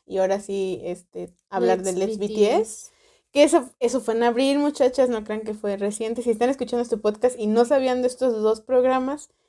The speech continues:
Speaker 1: escríbanos y les mandamos los links para que lo vean.
Speaker 2: Ajá.
Speaker 1: Pero, este, antes de comenzar, tenemos que hablar de las actualizaciones de Butter, porque no hemos explayado nuestra emoción. <laughs>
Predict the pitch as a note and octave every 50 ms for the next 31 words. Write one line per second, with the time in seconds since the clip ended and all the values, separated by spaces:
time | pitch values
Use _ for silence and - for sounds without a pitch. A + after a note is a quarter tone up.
0 | _ _ - F#3+ G3+ - - C4 C4 C4 C#4 C#4+ D4 C#4 C#4+ A#3+ G#3 F#3+ G3 F#3
1 | F#3 G3+ F#3+ G3+ F#3+ G3 G3+ G#3+ A3+ A3+ A#3 A#3 - F#3+ E3+ F#3+ F#3+ F#3+ F#3 G3
2 | F#3+ G3 G3 G#3 - - - - G3+ G3 F#3 F#3 - F#3 F#3+ G3 G3+ G#3 G#3 G3+
3 | G3+ G#3 A#3 D4 - A#3 G#3 G#3+ A3 A3+ A3 G#3+ G#3+ G#3+ G#3+ A3+ - - _ -
4 | G3+ G3 F#3+ G3 F#3+ F#3 F#3 F3+ F#3 F#3 - - - - F3+ F3+ F3 F3 E3+ E3+
5 | E3 - - _ - G#3+ A3 A3+ G#3 A3+ A3 A3+ A#3 A#3 A3 A3+ A3+ A3+ A#3 A3+
6 | - A#3+ A#3+ - _ _ _ _ _ _ _ _ _ _ _ _ - F#3+ G3 G#3
7 | A3+ A#3+ B3+ C4+ C4 B3+ A3+ G#3 G#3 - - - _ - F3+ D#3 D#3 D#3+ E3+ F3+
8 | F#3 F#3 G#3 - - _ _ _ _ _ _ _ _ _ _ _ _ _ F#3+ F#3+
9 | F#3+ G3 G3+ G3+ G3 G3 G3+ G3+ G3 G3 - - G3 F#3+ G3+ G#3 F#3+ G3 - G3
10 | F#3 F#3 F#3+ G3 F#3+ F#3 G3 A3 A#3+ C4 D4 D#4 E4+ F#4+ G4 G4+ - B3+ B3 B3
11 | - G#3 G#3 G#3 G#3 A3 A#3+ A#3 - _ _ - G3+ G3+ G#3+ G#3+ A3+ A#3 A#3 A#3+
12 | G#3+ G#3+ - - - A3 G3+ F#3 F#3 F#3 F#3 F#3+ G3+ G3+ G3 F#3+ G3+ - - G3
13 | F#3+ F#3+ F#3+ G3+ G3+ - B3 A#3 A#3+ D4 F#4 G4 -